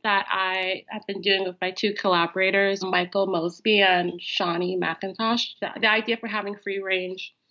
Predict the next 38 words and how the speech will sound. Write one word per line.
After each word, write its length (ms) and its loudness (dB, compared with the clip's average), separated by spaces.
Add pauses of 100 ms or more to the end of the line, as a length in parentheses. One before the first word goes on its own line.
(360)
in 120 -2
Miami 840 2
is 120 -4
to 140 -8
activate 480 0
another 240 -4
commercial 520 -10
space. 400 -14 (160)
Free 160 0
Range 240 4
is 80 -2
gonna 180 0
be 140 0
at 180 0
seven 260 -4
seven 320 -6
seven 300 -4
Mall, 520 2
which 180 0
is 120 -6
now 300 2
owned 200 -2
by 140 2
Mana 320 0
Contemporary. 920 -2 (360)
We 200 0
thought 300 2
the 80 0
idea 420 2
of 100 -4
kind 140 -2
of 80 -4
having 580 -2
people 380 -2
repurpose 760 0
a 260 -2
former 320 -2
mall, 720 2